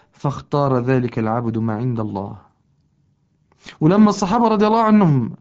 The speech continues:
رضي الله عنهم عرفوا إن النبي عليه الصلاة والسلام اختار الموت ليلقى الله عز وجل، قالوا: "يا رسول الله،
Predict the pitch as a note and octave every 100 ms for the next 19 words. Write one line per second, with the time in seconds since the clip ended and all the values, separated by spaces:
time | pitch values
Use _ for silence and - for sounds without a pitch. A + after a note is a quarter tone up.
0 | _ _ - - D3+ D3+ C#3 D3 C3+ C#3
1 | B2+ A#2 D#3+ E3 - A#2+ - _ _ -
2 | D#3+ E3+ F3+ B3 A#3+ F3 G3 F3+ F#3+ F#3
3 | E3+ F#3 G3 G3+ C#3+ - - _ _ _
4 | - D#3+ - - A#3 B3+ A#3+ A3+ C4 C4
5 | D#3 - - _ _ _ _ - C#3+ D3+
6 | F3+ F3 D3+ D3 D#3 D3 C#3+ C3+ C3+ C3
7 | D#3 D3+ A2+ - - _ _ _ _ _
8 | _ _ _ F3 E3+ C#3+ C3+ B2+ B2+ D3
9 | C3 B2+ C3 -